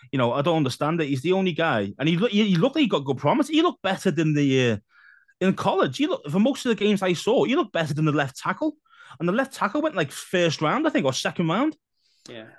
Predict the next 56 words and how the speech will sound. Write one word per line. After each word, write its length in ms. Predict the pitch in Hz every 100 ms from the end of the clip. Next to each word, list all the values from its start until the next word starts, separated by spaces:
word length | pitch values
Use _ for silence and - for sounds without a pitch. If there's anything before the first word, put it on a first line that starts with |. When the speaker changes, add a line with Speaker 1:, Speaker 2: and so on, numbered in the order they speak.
| _
Speaker 1:
He, 160 | 214 220
and 100 | 220
this 100 | 269
guy 80 | 262
looked, 200 | 240 175
I 40 |
think 140 | 175 240
he 40 |
went 100 | 220
to 60 | 143
Dallas, 320 | 151 214 226
I 40 | 202
think. 180 | 110
I'm 100 | 117
unsure. 380 | 160 151 151 160
I 20 |
think 140 | 156 180
he 60 |
might 120 | 147 139
have. 140 | 156
Speaker 2:
Yeah, 80 | 175
it 40 |
was 100 | 170
Penn 260 | - 190 156
State, 300 | - 143 135
Speaker 1:
Um, 40 |
Speaker 2:
wasn't 240 | 139 135 127
it? 40 |
He 60 | 120
played 240 | 135 123
for 120 | 123
Chris 220 | 113 156 -
Paul, 380 | - 117 113 -
I 60 |
think. 340 | 113 120 110 - _ _ -
Was 120 | 143
it 120 | -
Penn 180 | - 175
State? 300 | 165 190 196
Speaker 1:
I'm 120 | 151
unsure. 380 | 156 151 156 151
I 60 | 151
don't 120 | 156
think 120 | 156
it 40 | 135
was 80 |
Penn 180 | 131 123
State, 320 | 120 131 120
no. 240 | 113 120 120 _
Um, 600 | 107 110 110 107 104 107
I'll, 160 | 131 139
I'll 60 | 139
Google 280 | 135 131 101
it 40 |
now. 180 | 107 117
But, 200 | 123 107